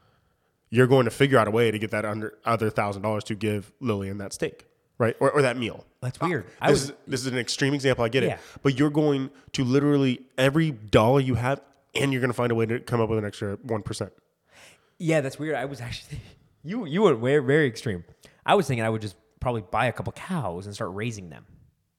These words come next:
Speaker 1: Okay, okay, but we already said this is a five-year thing. You're, you're hungry now.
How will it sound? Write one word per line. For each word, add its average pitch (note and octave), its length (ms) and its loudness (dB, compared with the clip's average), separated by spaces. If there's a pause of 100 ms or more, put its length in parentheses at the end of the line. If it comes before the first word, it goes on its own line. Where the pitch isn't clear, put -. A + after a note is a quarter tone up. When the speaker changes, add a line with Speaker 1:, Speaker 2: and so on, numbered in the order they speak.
(880)
Speaker 1:
Okay, C#3 140 -2 (100)
okay, B2+ 200 0
but B2+ 120 2
we B2+ 100 2
already A#2+ 120 2
said C#3 160 -2
this A2 100 -4
is A2+ 40 -4
a A2 40 -2
five-year A2 320 0
thing. A#2+ 180 0
You're, B2 240 -2
you're B2+ 320 4
hungry C3 380 -2
now. A2+ 320 -4